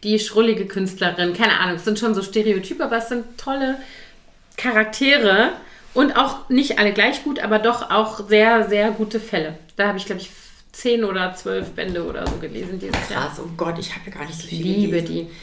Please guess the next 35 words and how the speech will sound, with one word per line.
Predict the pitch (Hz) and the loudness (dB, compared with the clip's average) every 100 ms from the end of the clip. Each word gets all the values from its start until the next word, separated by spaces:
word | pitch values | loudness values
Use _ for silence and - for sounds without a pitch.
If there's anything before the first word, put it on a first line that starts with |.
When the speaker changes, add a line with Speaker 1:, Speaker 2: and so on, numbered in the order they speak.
| - | -20
Speaker 2:
Ich | - | -6
habe | 185 | -4
ganz | 185 196 196 | 0 0 0
viele | 190 | -2
Podcasts | 196 - 202 - - - 165 - | -4 -8 -10 -10 -12 -10 -12 -8
gehört, | 165 165 160 | -4 -4 -2
aber | 165 156 | -4 -6
auch | 165 | -8
so | - | -10
querbeet. | 165 - 165 165 175 190 - - - - | -10 -6 -6 -2 -4 -4 -8 -18 -20 -18
Ich | - | -6
habe | 208 | -4
tatsächlich | - 196 208 202 190 | -2 0 0 -2 -2
ein | 123 202 | -2 -2
Buch | 220 220 | -4 -6
gelesen | 233 214 214 202 | -4 0 0 0
aus | 180 185 | -4 -4
dem | 185 | -6
einfachen | - 185 185 190 185 | -4 -6 -6 -6 -8
Grund, | 180 190 196 | -4 -2 -2
weil | 175 175 175 | -6 -6 -6
die | 170 165 | -4 -4
Autorin | - 170 - 240 247 202 175 196 | -4 -6 -8 -6 -4 -2 -2 -2
mit | 190 180 | -2 -4
mir | 180 | -6
zur | 185 | -6
Schule | 170 226 233 | -10 -4 -2
gegangen | 170 165 151 156 | -2 -2 -6 -6
ist | 175 170 | -8 -6
und | 160 | 2
ich | 208 | 4
Speaker 1:
Mhm. | 226 | 6
Speaker 2:
neugierig | 311 175 175 175 - | 4 2 -2 -2 -4
war | 165 | -4
darüber, | 170 170 170 165 | -2 -2 -2 -6